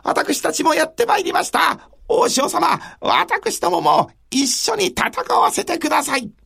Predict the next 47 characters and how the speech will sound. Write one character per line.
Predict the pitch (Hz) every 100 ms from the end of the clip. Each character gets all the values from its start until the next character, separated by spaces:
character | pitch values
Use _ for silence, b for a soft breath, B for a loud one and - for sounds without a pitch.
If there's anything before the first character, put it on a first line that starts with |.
| _ _ _ _ _ -
大 | 294 330
川 | - 147 139
に | 160
か | 143 127
か | 123
り | 226
ま | 185 143
す | 156 160
な | 160 147 151
に | 170
わ | 254
橋、 | 185 170 165 156 120 B B B
そ | - -
こ | 165 311
に | 311
や | 254
っ | 247
て | - 294
ま | 277
い | 254
り | 233
ま | 226
し | 214
た | - 190
時 | 196 196
に | 190 185
は、 | 170 170 B B
そ | - 175
の | 277 330
人 | 285 214
数 | 147 147 143
が | 131 131
な | 131 277
ん | -
と | 147 135
三 | - 160 269
百 | 466 330 277
名 | 269 247 233
を | 220 208
超 | - 147
え | 466 -
て | - - -
お | 240
り | 240
ま | 220
し | 196 -
た。 | 151